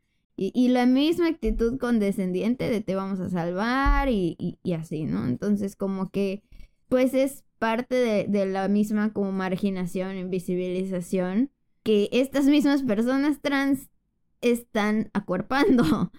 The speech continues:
<laughs> y que no se reconoce realmente, porque también,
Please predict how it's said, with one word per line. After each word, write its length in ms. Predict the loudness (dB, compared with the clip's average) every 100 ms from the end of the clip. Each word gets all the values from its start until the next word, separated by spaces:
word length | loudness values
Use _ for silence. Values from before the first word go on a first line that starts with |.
| -16
<laughs> 200 | -16 -6
y 260 | 0 0 0
que 200 | -2 2
no 320 | 2 2 2
se 140 | 2 2
reconoce 720 | 0 0 -2 0 0 2 0
realmente, 680 | 0 -2 -4 -2 -2 -2 -2
porque 260 | -2 -2
también, 640 | -2 -2 0 0 2 -2